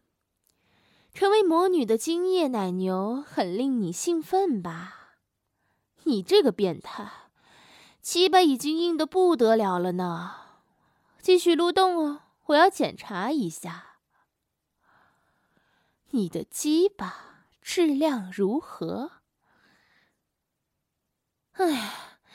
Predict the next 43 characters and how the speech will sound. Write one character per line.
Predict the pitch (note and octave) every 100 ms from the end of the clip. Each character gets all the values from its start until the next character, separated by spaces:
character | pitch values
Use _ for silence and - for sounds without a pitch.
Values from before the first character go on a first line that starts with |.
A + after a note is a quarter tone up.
| - - - - _
前 | - F4+ F4
列 | G4 F#4+
腺 | - F#4+ F#4
液 | F4+ F4+
的 | D#4+
气 | - - F4
味 | D#4+
很 | - F#3
冲 | - - F4+ F4+ F4 C4+
哦， | G3+ F#3 - _ _ _ _ _ _ _ _ _ _
自 | - G4
己 | D#4
平 | C#4+ D#4
时 | F4 F4
自 | - F4
慰 | F4+
的 | D4+
时 | C#4 B3
候 | C#4 D4
闻 | A#3
不 | C#4
到 | E4+ F#4+ F#4 E4+ G#3+
吧？ | F3+ E3 F3+ - - _ _ _ _ _ _ _ _
女 | D4
孩 | A#3 A#3
子 | C4+ E4+
对 | F#4+
这 | - G4
个 | D4+
很 | - F#3+
敏 | D#3+ D#3+ A3
感， | F4+ A#3 - - _ _ _ _ _ _ _
特 | - A4 G4+
别 | C4+ B3+
是 | C#4+ - D#4+ D4+
像 | D4 E4+ C#4
我 | G#3+
这 | C4
种 | B3 F#3+ E3 F#3+
做 | - E4
研 | G3+ F3+ G3
究 | B3 E4+ G4
的。 | A3 F#3 -